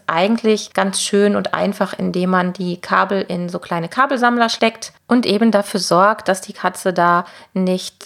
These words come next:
dran hängen bleiben kann. Da kennt man seine eigenen Katzen am besten, wo so die üblichen Wege sind, die sie gehen, die üblichen Stellen, wo sie raufklettern und sich hinsetzen, um vielleicht aus dem Fenster zu gucken.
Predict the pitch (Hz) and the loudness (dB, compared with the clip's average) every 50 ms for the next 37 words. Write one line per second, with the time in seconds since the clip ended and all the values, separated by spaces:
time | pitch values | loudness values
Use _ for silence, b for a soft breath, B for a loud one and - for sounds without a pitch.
0 | - - - - - 175 175 185 220 247 277 277 254 240 226 220 220 226 220 220 | -20 -18 -12 -6 -6 -4 0 0 2 2 4 4 4 4 4 4 4 4 2 2
1 | 214 - - 202 202 208 208 202 190 170 - - 208 - - 185 180 185 185 175 | 2 2 2 2 2 2 2 0 0 -2 -2 -2 -2 -2 -2 -2 0 0 0 0
2 | 180 - - 185 196 190 185 185 - - 185 - - - 175 170 175 170 180 214 | 0 0 -2 0 0 0 -2 -2 -2 -4 -4 -4 -4 -4 -4 -4 0 2 0 0
3 | 220 - - - 220 214 B B B B - 285 302 247 233 196 220 - - 269 | 0 -2 -2 -2 -2 -2 B B B B 0 2 2 2 2 0 0 -2 -2 -2
4 | 269 254 226 - - 220 214 214 214 214 - _ - 185 185 226 214 233 208 220 | 0 -2 -2 0 2 2 2 2 2 0 -2 _ -14 -2 2 4 4 4 4 2
5 | 202 190 196 202 202 208 208 208 - 208 196 196 190 190 - 208 202 202 208 208 | -2 0 2 2 2 2 0 -2 -4 -6 -6 -6 -6 -2 2 4 4 6 6 4
6 | 208 208 208 208 196 196 - - 214 - 208 196 - 196 190 - - 190 190 185 | 4 4 2 2 0 -2 -4 -6 -6 -4 -4 -4 -2 -4 -2 2 4 4 4 4
7 | 190 202 202 190 185 180 185 185 185 185 175 - 208 226 220 - - 220 196 196 | 4 2 0 -2 -4 -4 -2 0 0 0 0 0 -2 -2 -2 0 2 2 2 2
8 | - 196 185 185 185 185 - - 180 175 170 - - 175 175 - 226 220 214 190 | 2 2 2 2 2 0 0 0 -2 -2 -4 -4 -6 -6 -4 0 2 2 4 4
9 | 190 185 185 - - 190 - - 190 190 185 180 175 - 185 - - - 175 - | 2 0 0 -2 -2 -2 -2 -2 -2 -2 0 -2 0 0 -2 -4 -4 -2 0 2
10 | 233 240 233 - 214 196 - - 202 - 214 196 - 208 202 | 2 2 2 0 -2 -2 -2 -4 -2 -2 -2 0 0 -2 -2